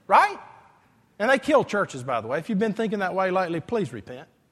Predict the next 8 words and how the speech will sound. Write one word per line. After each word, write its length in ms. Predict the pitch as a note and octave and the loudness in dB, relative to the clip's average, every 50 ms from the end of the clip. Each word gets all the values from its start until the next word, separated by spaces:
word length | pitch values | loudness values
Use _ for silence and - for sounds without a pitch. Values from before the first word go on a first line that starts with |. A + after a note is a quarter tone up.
| _ _ _ _ _ _ _ _ _ _ _ _ _ _ _ _ _ _ _ _ _ _ _ _ _ _ _ _ _ _ _ _ _ _ _ _ _ _ - | _ _ _ _ _ _ _ _ _ _ _ _ _ _ _ _ _ _ _ _ _ _ _ _ _ _ _ _ _ _ _ _ _ _ _ _ _ _ -4
And, 320 | - G3 G#3 G3+ G#3 G3+ F#3+ | -2 0 0 0 0 0 2
uh, 180 | F#3 F3 D#3 - | 2 2 2 2
I 140 | E3 F3+ A#3 | 0 -2 -2
don't 180 | A3+ F3+ D3 C3+ | -4 -6 -6 -4
know, 240 | D#3 E3+ D#3+ D3 | -4 -4 -2 -2
these 240 | C3+ C#3+ G#3+ G#3 - | -2 0 -2 -2 -2
people 340 | - - E3 C3 - A2+ A#2 | -4 -8 -8 -8 -6 -6 -6
just, 320 | A#2 B2 D#3+ D3 A#2 - | -4 -4 -4 -6 -8 -10